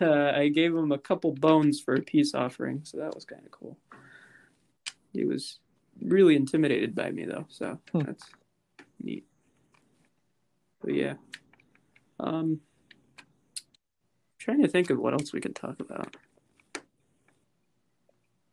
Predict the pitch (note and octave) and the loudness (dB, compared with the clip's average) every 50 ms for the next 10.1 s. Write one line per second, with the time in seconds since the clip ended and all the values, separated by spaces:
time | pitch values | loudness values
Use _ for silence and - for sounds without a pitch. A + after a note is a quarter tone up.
0 | _ _ _ _ _ _ _ - C3+ B2 B2 B2+ C3 C3 B2+ C3 C3 C3 C3+ C3+ | _ _ _ _ _ _ _ -8 -6 -6 -4 -4 -4 -4 -4 -4 -4 -4 -6 -6
1 | _ _ _ _ _ _ _ _ _ _ _ _ _ - - - - - - - | _ _ _ _ _ _ _ _ _ _ _ _ _ -20 -16 -14 -12 -8 2 6
2 | C#3 D3+ G3 F#3+ - D#3+ C#3 B2+ C3 C#3 D#3 F3 E3 D#3 C#3+ C#3+ C#3 C#3 - - | 8 8 8 8 8 6 8 8 8 8 10 10 10 8 8 6 4 2 0 -2
3 | C#3 C#3+ D3 D#3+ D3+ - - - _ - _ _ _ _ _ _ _ _ _ _ | 0 2 2 2 0 -2 -10 -20 _ -20 _ _ _ _ _ _ _ _ _ _
4 | _ _ _ - - _ _ _ - B2+ B2 C3 C3 C3 C#3+ D#3+ E3 D#3 - - | _ _ _ -20 -20 _ _ _ 4 4 6 6 6 6 6 4 2 0 -2 -4
5 | E3 D#3+ E3+ D3+ A#2+ A2 A2 A2 A2+ A2+ A2+ A2+ - - - _ _ _ _ _ | -4 -2 -2 -2 -4 -4 -6 -8 -10 -10 -10 -12 -14 -18 -20 _ _ _ _ _
6 | _ _ _ _ - - D#3 D3+ D3 C#3+ C3 C3 C#3+ C#3 C3+ C3+ C3+ C3+ C3 - | _ _ _ _ 6 8 10 10 10 8 8 4 2 4 4 6 6 4 4 4
7 | - D3 C#3+ C#3 C#3 C3+ C#3 C#3+ D3 D3 D3 - - _ - - _ - A#2+ D3+ | 4 4 6 6 6 4 4 4 2 0 -2 -6 -16 _ -20 -14 _ -4 -2 -2
8 | B3+ A#3+ - - - D3+ C#3 C#3+ - _ _ _ _ _ - D#3 D3 C#3 C3+ C#3 | -2 -2 -2 0 0 0 0 0 -4 _ _ _ _ _ 4 4 4 4 4 2
9 | C3+ - D3 C#3 C3+ C3+ C#3 C#3 C#3 - - - - - - - F#3 G3+ G3+ G3+ | 0 0 -2 0 0 0 0 -2 -4 -6 -10 -18 -18 0 4 8 8 10 10 8
10 | G3 F#3+ | 8 6